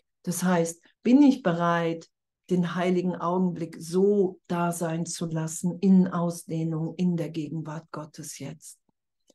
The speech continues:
Bin ich bereit, mich immer wieder erinnert sein zu lassen, wer ich wirklich bin?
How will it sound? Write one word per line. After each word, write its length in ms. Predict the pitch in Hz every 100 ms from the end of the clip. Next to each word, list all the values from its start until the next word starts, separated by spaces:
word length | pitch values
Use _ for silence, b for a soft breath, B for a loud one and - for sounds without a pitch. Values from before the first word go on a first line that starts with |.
| b b
Bin 180 | - 214
ich 160 | 220 -
bereit, 420 | 175 170 165 165
mich 180 | 165 -
immer 240 | 185 185
wieder 380 | 175 170 170 - b b b b -
erinnert 480 | 185 196 185 170
sein 340 | 175 170 160 165
zu 200 | - 165
lassen, 440 | 156 156 - 156
wer 160 | 151 151
ich 200 | 143 -
wirklich 560 | 156 147 - 165 -
bin? 360 | - 147 151